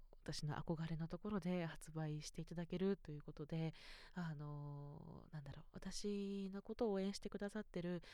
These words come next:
あの、ミカコギストの皆様以外の、な-、な-、なんだろう、そのありがたやさんのファンの、あの、方の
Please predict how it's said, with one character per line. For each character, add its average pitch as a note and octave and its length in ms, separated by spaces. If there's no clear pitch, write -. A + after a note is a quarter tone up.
あ D#3+ 100
の、 C#3+ 120
ミ E3+ 100
カ D#3+ 100
コ D#3 120
ギ D#3+ 120
ス - 100
ト D3+ 120
の F#3 60
皆 F3+ 200
様 D#3 360
以 D#4 80
外 C4 260
の、 G#3 360
な-、 F3+ 100
な-、 D#3+ 180
な E3+ 100
ん D3 60
だ C#3+ 80
ろ C3+ 100
う、 C3+ 60
そ - 140
の D3 100
あ F#3 60
り A3 120
が A3+ 100
た A#3 100
や A#3 100
さ A#3 140
ん A3+ 60
の A#3 80
フ C#4+ 120
ァ - 20
ン D#3 640
の、 F#3+ 260
あ F3+ 140
の、 C#3+ 140
方 F3+ 240
の C#3+ 200